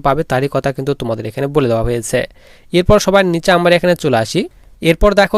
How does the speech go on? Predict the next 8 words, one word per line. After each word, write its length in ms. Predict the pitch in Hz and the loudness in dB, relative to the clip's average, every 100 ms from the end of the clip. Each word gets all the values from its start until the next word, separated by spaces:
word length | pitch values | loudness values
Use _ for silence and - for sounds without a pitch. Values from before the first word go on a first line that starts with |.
| - | 0
তোমরা 180 | 170 180 | 2 4
যারা 140 | 185 185 | 4 2
এখানে 180 | 175 127 170 - _ 151 | 2 0 -2 -8 _ -2
অ্যাসিস্ট্যান্ট 600 | 143 - 202 - 208 214 - - | -2 0 -2 2 0 0 -10 -6
সুপারিনটেনডেন্ট, 920 | 175 151 165 180 185 143 123 120 120 - - - | -4 0 0 0 0 0 0 -2 -2 -4 -10 -8
তো 40 | 147 | -4
তোমরা 180 | 175 185 | 0 2
যারা 120 | 185 | 2